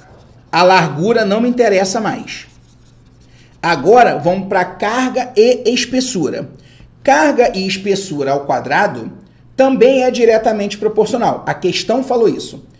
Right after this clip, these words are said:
Quando é diretamente proporcional, multiplica cruzado. Então, esse cem, ele vai vir multiplicar o X.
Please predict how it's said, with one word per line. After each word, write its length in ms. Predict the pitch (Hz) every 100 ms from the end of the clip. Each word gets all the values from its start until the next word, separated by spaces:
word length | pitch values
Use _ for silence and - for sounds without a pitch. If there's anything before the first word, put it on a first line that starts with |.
| - - -
Quando 240 | 226 226
é 80 | 190
diretamente 640 | 165 175 165 165 151 147 139
proporcional, 1040 | 139 135 135 - 135 190 156 117 - -
multiplica 680 | 185 175 170 180 165 156 170
cruzado. 600 | 165 226 233 165 120 139 - - _ _ _ 156
Então, 480 | 160 165 165 165 -
esse 320 | 160 156 156
cem, 720 | - - 208 254 160 123 - - - _ -
ele 180 | 180 190
vai 220 | 208 208
vir 180 | 165 165
multiplicar 600 | 170 170 - 180 180 170
o 60 |
X. 480 | 208 233 180 - -